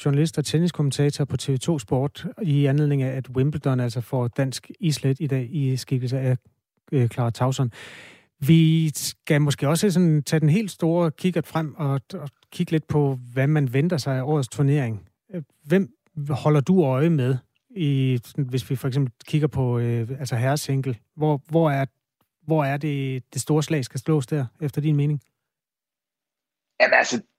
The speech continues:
Speaker 2: der er jo, øh, mange, mange super fede historier herovre fra i år, men det er jo klart, at man kan ikke lade være med at kigge rigtig nøje på, hvordan at Roger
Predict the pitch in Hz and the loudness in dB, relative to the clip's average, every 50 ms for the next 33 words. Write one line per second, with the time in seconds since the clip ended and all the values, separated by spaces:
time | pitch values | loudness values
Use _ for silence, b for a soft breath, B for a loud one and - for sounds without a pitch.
0 | _ _ - 147 131 123 127 127 131 127 127 120 117 117 117 113 110 110 110 110 | _ _ 4 4 4 6 6 8 8 10 10 10 10 10 8 8 8 8 8 6
1 | 107 101 - - 113 110 127 135 143 139 123 113 117 123 127 123 - _ _ _ | 4 0 -4 -4 -2 2 4 4 6 6 6 6 6 6 4 2 -2 _ _ _
2 | _ - 151 139 117 113 - - 123 127 120 117 104 - 131 113 110 104 101 104 | _ 4 4 6 6 4 6 8 6 6 6 4 0 2 4 6 8 8 8 8
3 | 113 113 107 98 101 113 113 - 113 107 104 101 95 95 101 104 107 98 92 98 | 8 8 8 8 8 6 4 6 6 6 6 6 6 6 6 6 6 6 4 2
4 | 95 98 92 92 - - _ - 110 110 104 - 139 123 120 113 107 101 - 110 | 0 0 -2 -6 -8 -6 _ 4 6 6 6 6 8 8 8 8 6 0 -2 0
5 | 110 107 110 107 101 - - _ - 131 123 120 120 - - - 214 - 135 113 | 0 2 0 0 -6 -8 -12 _ 0 2 2 2 2 4 6 6 8 6 6 4
6 | 113 113 107 101 - - - 127 131 - - - - - 113 113 - - 117 107 | 4 4 4 4 2 2 0 0 0 0 -8 -8 2 4 4 4 6 4 4 6
7 | 104 107 110 - - 113 101 104 98 104 110 110 104 98 95 104 101 - 110 | 6 6 6 6 4 4 6 6 6 6 6 4 2 4 4 4 4 4 0